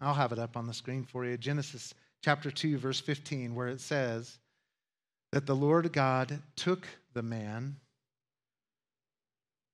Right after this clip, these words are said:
We can pause there for just a second and notice that he wasn't like Trigger,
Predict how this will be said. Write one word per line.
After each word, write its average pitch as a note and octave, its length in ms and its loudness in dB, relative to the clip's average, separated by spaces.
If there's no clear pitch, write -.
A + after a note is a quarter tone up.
We C#3+ 60 -12
can A2+ 120 -6
pause D3 380 2
there A2 220 -4
for G#2 300 -10
just C#3+ 220 -2
a B2+ 40 -10
second C3 500 -4
and A#2+ 260 -8
notice C3+ 380 -2
that A2+ 180 -6
he C3+ 60 -6
wasn't C#3 300 0
like C#3 200 2
Trigger, B2+ 460 -4